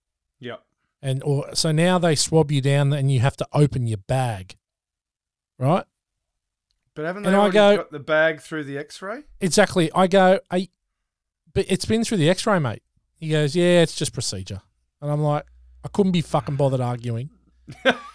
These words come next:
Speaker 1: You
Speaker 2: So,
Speaker 1: don't wanna argue anyway.
Speaker 2: I couldn't be
Speaker 1: Oh, well.
Speaker 2: bothered.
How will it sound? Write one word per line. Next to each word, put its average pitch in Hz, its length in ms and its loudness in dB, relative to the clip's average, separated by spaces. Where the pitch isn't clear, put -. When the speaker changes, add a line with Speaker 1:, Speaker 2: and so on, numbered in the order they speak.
Speaker 1:
You 185 160 -2
Speaker 2:
So, 190 100 4
Speaker 1:
don't 123 100 -4
wanna 113 100 -12
argue 110 320 -8
anyway. 113 260 -12
Speaker 2:
I 117 60 -4
couldn't 196 640 2
be 156 120 0
Speaker 1:
Oh, 139 60 -4
well. 139 160 2
Speaker 2:
bothered. 120 240 -10